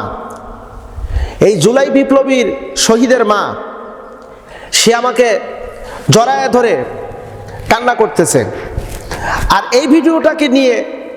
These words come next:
যারা তেল মাখামাখি করতেছে, ছড়াইয়ে ছিটিয়ে দিচ্ছে, সোশ্যাল মিডিয়াতে ভাইরাল করতেছে, তারা কতটুকু ইতর, কতটুকু ছোট মনের অধিকারী,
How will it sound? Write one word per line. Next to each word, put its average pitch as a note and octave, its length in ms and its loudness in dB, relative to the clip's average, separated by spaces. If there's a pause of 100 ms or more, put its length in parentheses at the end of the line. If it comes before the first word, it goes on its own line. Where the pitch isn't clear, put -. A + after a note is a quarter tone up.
(300)
যারা G#3 280 4
তেল A#3 220 2
মাখামাখি A3 480 2
করতেছে, G#3+ 400 2
ছড়াইয়ে G#3+ 360 4
ছিটিয়ে A3+ 340 0
দিচ্ছে, G#3+ 300 2
সোশ্যাল G#3+ 320 2
মিডিয়াতে G#3 340 2
ভাইরাল F#3 320 2
করতেছে, F3 400 0 (320)
তারা F#3+ 180 2
কতটুকু G#3+ 460 2 (100)
ইতর, A#3 320 2 (340)
কতটুকু A#3 420 2
ছোট A#3 220 2
মনের A#3 280 4
অধিকারী, C4+ 360 2